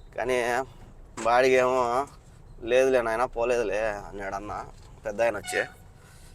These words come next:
సరే, ఇంకా వాళ్ళు డాక్టర్ లేనప్పుడు, వాళ్ళు పోయేదే డాక్టర్ పని మీద, ఒక పోయేదే, ఇంకా ఆ-, ఆడ డాక్టర్ లేనప్పుడు వాళ్ళు ఏం చేస్తారు?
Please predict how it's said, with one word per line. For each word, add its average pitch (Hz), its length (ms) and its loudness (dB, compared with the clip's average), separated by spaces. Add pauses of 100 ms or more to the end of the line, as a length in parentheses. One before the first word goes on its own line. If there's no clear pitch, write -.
(2000)
సరే, 135 300 4
ఇంకా 190 120 6
వాళ్ళు 165 240 12
డాక్టర్ 151 340 10
లేనప్పుడు, 127 380 4
వాళ్ళు 123 240 8
పోయేదే 147 480 8
డాక్టర్ 143 380 8
పని 135 140 4
మీద, 113 180 -2 (540)
ఒక 127 320 6 (140)
పోయేదే, 165 420 12 (400)
ఇంకా 147 240 4 (280)
ఆ-, 147 220 12
ఆడ 151 100 12
డాక్టర్ 160 340 12
లేనప్పుడు 143 320 8
వాళ్ళు 139 240 12
ఏం 135 100 6
చేస్తారు? 110 420 -2